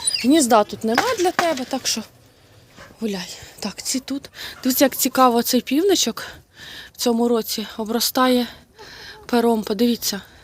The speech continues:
який цікавий. Бачите, він світліший став. Ой, більше білого в нього в цьому році. Він линяє зараз.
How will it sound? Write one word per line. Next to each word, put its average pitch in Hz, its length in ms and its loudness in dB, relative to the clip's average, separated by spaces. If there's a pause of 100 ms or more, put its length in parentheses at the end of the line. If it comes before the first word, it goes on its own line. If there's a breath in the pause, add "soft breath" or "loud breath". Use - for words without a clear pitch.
(840 soft breath)
який - 200 -8
цікавий. 202 680 -4 (1160 loud breath)
Бачите, 254 420 0
він 247 140 2
світліший 247 600 2
став. 208 300 0 (100)
Ой, 302 320 0 (540 loud breath)
більше 254 320 4
білого 208 420 2
в 185 60 -8
нього 185 240 -4
в 180 60 -8
цьому 196 300 -4
році. 185 280 -8
Він 190 80 -8
линяє 233 460 -2
зараз. 175 460 -8